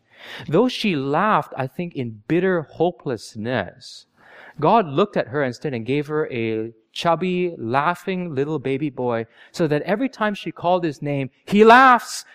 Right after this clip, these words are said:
come here," she would be reminded that though she laughed in hopelessness at God, God gave her, laughed at her in joy and gave her a little bundle of grace instead, so that every time she said his name, she would be reminded of the goodness and graciousness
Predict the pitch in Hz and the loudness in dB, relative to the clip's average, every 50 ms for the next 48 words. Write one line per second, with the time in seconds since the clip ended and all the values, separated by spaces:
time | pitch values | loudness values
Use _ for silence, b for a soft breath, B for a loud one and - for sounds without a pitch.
0 | b b 175 180 170 160 180 185 180 165 - - 208 233 247 277 254 226 226 190 | b b 2 2 2 4 4 4 4 4 2 -2 -4 -4 -4 -4 -2 -2 -2 -2
1 | 175 165 170 190 202 175 127 117 120 143 143 139 165 180 208 226 - - 180 156 | 0 0 0 0 0 0 -2 0 2 2 2 4 2 2 2 0 0 -4 -6 -4
2 | 139 156 170 180 196 - - - 143 131 120 - 170 180 - 190 170 147 - - | -2 0 0 0 0 -2 -6 -8 -10 -8 -4 -4 -4 -4 -2 -4 -4 -4 -6 -8
3 | 147 135 - 139 113 101 - 120 123 127 113 110 120 - B B B B B 143 | -10 -8 -8 -10 -10 -6 -4 -2 0 0 0 -2 -4 -8 B B B B B 2
4 | 143 151 160 175 160 147 156 151 147 143 - - 156 156 143 143 139 - - _ | 4 6 6 6 4 0 -2 -2 -4 -4 -6 -6 -2 0 0 0 0 -4 -6 _
5 | - 139 165 170 180 180 - - 135 123 120 - 160 165 165 - 131 123 120 107 | 2 4 6 6 4 4 2 -2 -4 -4 -2 0 2 2 2 2 0 -4 -6 -4
6 | - 139 147 151 135 131 123 120 113 113 131 131 135 - - - 139 131 135 120 | 0 2 2 4 2 2 0 -2 -4 -4 -2 -2 -4 -4 -6 -6 -4 -4 -4 -4
7 | 117 113 127 139 147 131 110 131 135 151 180 165 143 139 - 120 113 - - 123 | -4 -4 -4 -4 -6 -4 -4 -4 -4 -2 -2 -4 -4 -4 -4 -6 -8 -8 -8 -6
8 | 113 123 147 147 120 - - - 107 95 - - 110 98 92 - b b b b | -4 -4 -4 -4 -4 -6 -10 -12 -14 -12 -8 -6 -6 -6 -6 -8 b b b b
9 | b b - 156 139 143 135 135 - - 165 170 208 220 - - 180 180 180 - | b b -4 -2 0 0 -2 -2 -4 -6 -4 -4 -4 -6 -6 -4 -4 -4 -4 -4
10 | - 160 - - 160 147 135 123 120 131 135 135 123 113 - - - 160 151 156 | -8 -10 -6 -4 -2 -2 -2 -4 -4 -6 -6 -6 -6 -6 -8 -8 -6 -6 -6 -4
11 | 139 131 127 123 123 120 120 127 139 170 185 196 123 120 113 110 110 107 104 104 | -4 -4 -4 -4 -4 -4 -4 -4 -2 -2 -2 -4 -4 -6 -8 -8 -10 -10 -10 -8
12 | - 143 147 151 170 175 180 - - - - 127 117 104 107 110 120 135 139 - | -6 -4 -4 -4 -4 -6 -8 -8 -10 -12 -12 -12 -10 -8 -6 -4 -2 -2 -4 -4
13 | - - - - - 120 107 - - | -8 -12 -12 -8 -8 -8 -8 -8 -10